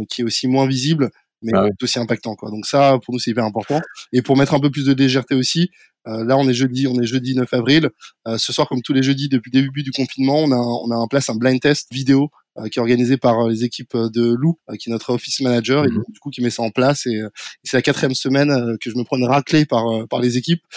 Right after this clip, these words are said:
Speaker 1: Mais en tout cas,
Speaker 2: <laughs>
Speaker 1: c'est pareil, c'est une manière de recréer cette convivialité, de retrouver les gens avec qui t'aimes, euh, bosser et passer la journée dans un cadre un peu plus détendu, avec, euh, de la vanne, de l'humour, du plaisir et beaucoup d'entertainment.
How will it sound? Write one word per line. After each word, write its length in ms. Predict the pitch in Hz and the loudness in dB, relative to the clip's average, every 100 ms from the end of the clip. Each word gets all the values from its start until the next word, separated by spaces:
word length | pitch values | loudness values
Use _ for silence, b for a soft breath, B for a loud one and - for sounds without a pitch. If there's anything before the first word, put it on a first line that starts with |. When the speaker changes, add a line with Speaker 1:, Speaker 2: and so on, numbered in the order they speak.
| B B | B B
Speaker 1:
Mais 60 | 123 | -8
en 20 | |
tout 100 | 117 110 | 2 2
cas, 60 | |
Speaker 2:
<laughs> 40 | 156 | 4
Speaker 1:
c'est 180 | 95 117 | 0 2
pareil, 260 | 123 135 | 4 4
c'est 120 | 135 | 2
une 60 | 113 | -2
manière 220 | 113 127 | 0 2
de 80 | 127 | 2
recréer 360 | 113 127 - 139 | 0 0 0 0
cette 140 | 135 | 0
convivialité, 720 | - 123 117 127 120 - 156 160 B _ 110 | -4 -4 2 2 2 4 4 2 B _ -4
de 40 | |
retrouver 360 | 127 131 135 135 | -2 0 2 4
les 100 | 123 | 4
gens 120 | 131 | 2
avec 100 | 135 | -2
qui 120 | 117 | -4
t'aimes, 220 | 127 123 | -2 0
euh, 140 | 117 110 | 0 0
bosser 320 | 120 120 135 | -2 0 0
et 60 | |
passer 220 | 127 - 120 | 0 -4 -4
la 80 | 110 | -4
journée 340 | 113 131 143 - | -2 -2 -2 -4
dans 100 | 110 | -4
un 60 | |
cadre 180 | 113 131 | 2 2
un 60 | 123 | 2
peu 100 | 120 | -2
plus 120 | 131 | -2
détendu, 640 | 127 123 123 117 120 127 135 | 0 2 0 -2 0 2 4
avec, 260 | 113 107 110 | 2 0 -2
euh, 60 | |
de 100 | 110 | 0
la 140 | 117 113 | 0 2
vanne, 380 | 120 123 123 110 | 4 2 0 -2
de 80 | 113 | -4
l'humour, 320 | 120 123 127 | -2 0 -2
du 100 | 117 | -4
plaisir 400 | - 117 107 127 | -6 -4 -2 -2
et 160 | 113 110 | -2 -6
beaucoup 200 | 110 120 | -8 -6
d'entertainment. 480 | 117 110 110 123 | -6 -6 -10 -14